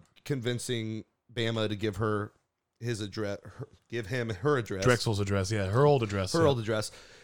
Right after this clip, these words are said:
Speaker 1: He puts a gun in his pocket. He's like, "Don't worry, baby. I'm just gonna go
Speaker 2: Yeah.
Speaker 1: pick up your stuff." Uh,
Speaker 2: Yeah.
Speaker 1: he shows up to a brothel.
Speaker 2: I
Speaker 1: Yeah,
Speaker 2: do,
Speaker 1: go ahead.
Speaker 2: uh, right before we get there, Bama is watching, uh, a Chow Yun-Fat, John Woo gun fu movie.
Speaker 1: Yep.
Speaker 2: And I think it's Hard Boiled.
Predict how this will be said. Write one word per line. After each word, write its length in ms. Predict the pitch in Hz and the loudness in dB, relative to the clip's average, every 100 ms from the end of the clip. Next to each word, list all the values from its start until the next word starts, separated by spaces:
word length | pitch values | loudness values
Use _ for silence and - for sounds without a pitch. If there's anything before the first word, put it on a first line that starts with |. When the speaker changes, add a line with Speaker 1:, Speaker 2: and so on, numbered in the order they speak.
| _ _ _ 139 | _ _ _ -2
Speaker 1:
He 100 | 151 | 2
puts 220 | 160 160 | 2 0
a 40 | |
gun 180 | 127 135 | 0 2
in 80 | 127 | 2
his 80 | 120 | 0
pocket. 320 | - 117 113 | 0 0 0
He's 120 | 113 107 | -2 -2
like, 100 | 107 | -2
"Don't 140 | 131 | 0
worry, 100 | 117 | 0
baby. 200 | 113 110 107 104 | 0 -2 -2 -4
I'm 100 | 117 | -2
just 80 | 120 | 0
gonna 120 | 113 | 4
go 80 | 101 | 4
Speaker 2:
Yeah. 60 | |
Speaker 1:
pick 120 | - | 4
up 80 | 95 | 2
your 80 | 98 | -4
stuff." 460 | - - 90 - - _ - | -6 -2 -2 -4 -12 _ -2
Uh, 160 | 110 107 | 2 2
Speaker 2:
Yeah. 60 | 127 | 2
Speaker 1:
he 60 | |
shows 240 | 120 143 123 | 0 0 0
up 80 | 104 | -2
to 120 | 117 | -2
a 40 | |
brothel. 680 | 95 113 107 113 - 104 127 - | -2 0 0 0 -2 -4 -4 -2
Speaker 2:
I 40 | |
Speaker 1:
Yeah, 40 | 120 | 2
Speaker 2:
do, 160 | 139 | 4
Speaker 1:
go 40 | 160 | 4
ahead. 120 | 123 | 4
Speaker 2:
uh, 40 | 131 131 | 0 0
right 180 | 139 | 0
before 380 | 135 - 131 120 | 0 0 2 2
we 140 | 113 110 | 2 2
get 200 | 110 104 | 0 0
there, 200 | 104 98 | 0 0
Bama 400 | 107 117 117 110 | 2 2 2 2
is 140 | 101 | 0
watching, 600 | 107 104 - 101 98 101 104 | 0 -2 -2 -2 -2 -4 -4
uh, 520 | 95 92 87 90 92 | -4 -2 -2 -4 -8
a 60 | - | -10
Chow 280 | - 104 107 | -4 -2 0
Yun-Fat, 580 | 104 101 - 110 107 110 | 0 -2 -4 -4 -4 -2
John 340 | 104 107 104 | 0 0 0
Woo 240 | 104 107 | 2 2
gun 280 | 104 101 117 | 0 0 -2
fu 220 | - 135 | 0 0
movie. 360 | 143 151 175 185 - | 0 0 -2 -4 -6
Speaker 1:
Yep. 240 | 131 - - 120 - - | -10 -10 -10 -10 -10 -6
Speaker 2:
And 120 | 107 | -2
I 40 | |
think 280 | 107 190 190 | 0 0 0
it's 100 | - | -2
Hard 300 | - 123 135 | -2 -2 -2
Boiled. 380 | 135 180 196 190 | -2 0 0 -2